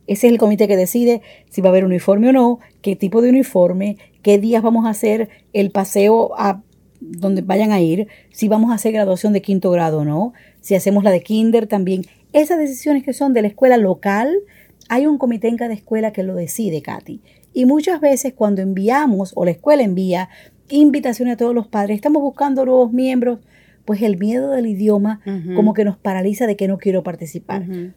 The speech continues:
Speaker 1: Recuerde que si usted quiere ser parte de ese cuerpo de decisiones de la escuela de su hijo, el idioma no puede ser una barrera. Usted se comunica, eh, con la oficina de I S L, se comunica con la escuela,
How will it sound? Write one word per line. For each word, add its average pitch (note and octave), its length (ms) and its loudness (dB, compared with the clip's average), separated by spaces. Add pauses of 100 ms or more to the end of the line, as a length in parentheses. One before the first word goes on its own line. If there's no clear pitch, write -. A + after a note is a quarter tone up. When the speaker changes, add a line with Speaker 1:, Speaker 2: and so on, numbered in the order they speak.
Speaker 1:
Recuerde A#3 400 2
que D#4+ 100 -2
si C4 120 -6
usted D#4 180 -2
quiere D#4 220 -2
ser B3 180 -4
parte G#3+ 300 -2
de G3+ 60 0
ese G3 180 -10
cuerpo F#3 560 -4 (240)
de G3+ 100 -2
decisiones A3 680 0
de G3+ 60 -2
la F#3 60 -2
escuela F#3 260 -4
de F3 100 -6
su E3 180 -8
hijo, D3+ 360 -8 (520)
el A#3 180 4
idioma D4+ 380 2
no C4+ 320 4
puede C#4+ 320 0
ser B3+ 180 -2
una A#3 140 0
barrera. F#3 600 -4 (360)
Usted A3 420 -4
se - 180 -10
comunica, B3 680 -2 (320)
eh, A#3 160 0
con B3 140 -4
la A3 60 -2
oficina B3 360 -2
de A#3+ 60 0
I A#3 160 -2
S A3 280 -2
L, G#3+ 100 -2
se G3+ 120 -8
comunica G#3 320 -2
con B3+ 180 0
la A#3 60 0
escuela, G#3 580 2